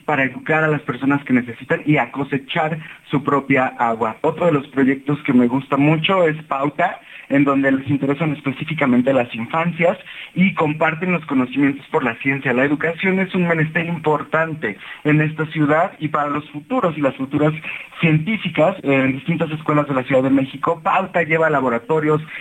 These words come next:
en educación primaria para crear, eh, educación colaborativa. Principalmente apoya a niñas y a mujeres que quieran incursionar en la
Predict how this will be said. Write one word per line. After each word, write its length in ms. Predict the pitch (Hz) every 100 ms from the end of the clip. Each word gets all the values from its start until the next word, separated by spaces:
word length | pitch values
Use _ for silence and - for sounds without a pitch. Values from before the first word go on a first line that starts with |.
| -
en 140 | 147 156
educación 500 | 143 147 147 160 156
primaria 440 | 151 147 139 156
para 260 | 139 123 123
crear, 340 | 127 127 131
eh, 240 | 127 120 117
educación 480 | 113 123 120 143 131
colaborativa. 760 | 147 127 110 110 165 156 143
Principalmente 800 | 131 127 147 190 196 196 214 220 - -
apoya 480 | 120 127 147 156 156
a 60 | 139
niñas 380 | 156 170 190 196
y 60 | 139
a 40 |
mujeres 460 | 127 - 165 196 -
que 120 | 135
quieran 280 | - 143 143
incursionar 520 | 131 120 - 117 120
en 100 |
la 80 | 123